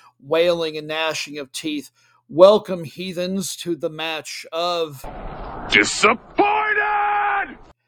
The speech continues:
Speaker 1: And it is a match between the two bottom teams from some league that you have picked, and it's not a top flight league in this case.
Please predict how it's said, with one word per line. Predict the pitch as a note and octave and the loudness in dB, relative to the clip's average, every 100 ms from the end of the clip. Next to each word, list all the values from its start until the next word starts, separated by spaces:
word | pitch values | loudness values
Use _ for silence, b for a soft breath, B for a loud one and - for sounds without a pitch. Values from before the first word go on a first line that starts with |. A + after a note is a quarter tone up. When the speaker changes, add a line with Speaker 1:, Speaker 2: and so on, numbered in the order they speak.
| _ _ _ | _ _ _
Speaker 1:
And | C3+ C#3+ | -8 -6
it | |
is | D3+ C#3 | -8 -8
a | D3 | -8
match | D#3 D#3 C#3+ - | -8 -8 -10 -16
between | D3+ - E3 D#3+ D3+ b b _ | -16 -10 -8 -8 -12 b b _
the | F#3 | -6
two | F3+ - A3+ A#3 | -6 -2 -2 0
bottom | F3+ G3 G3+ F#3 | 2 4 4 0
teams | D#3 F#3+ G3 D#3+ | -6 -6 -6 -8
from | F#3 - | -10 -10
some | G3 F#3+ F#3 | -6 -6 -4
league | G3 E3+ | -6 -4
that | E3+ F#3+ | -6 -2
you | F#3 | -4
have | D3+ | -2
picked, | G3 A3+ G3 | -4 -4 -6
and | E3 | -10
it's | - | -8
not | A#3+ D4 | -8 -8
a | |
top | - A3 G#3+ | -4 -4 -2
flight | F3 D3+ C#3 | -2 -2 -2
league | D3 C#3+ | -10 -10
in | C#3 | -8
this | C#3+ - | -8 -6
case. | D3+ A3 | -6 -6